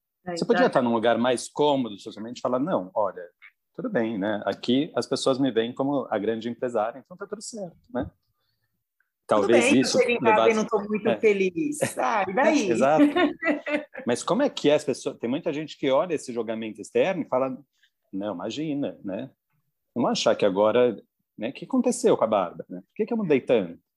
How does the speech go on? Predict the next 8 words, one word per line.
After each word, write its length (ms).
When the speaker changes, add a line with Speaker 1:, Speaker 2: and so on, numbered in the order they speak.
Speaker 2:
né?" 180
Ela, 120
realmente, 400
ela 100
enlouqueceu. 720
Só 140
pode. 480
Speaker 3:
<laughs> 1300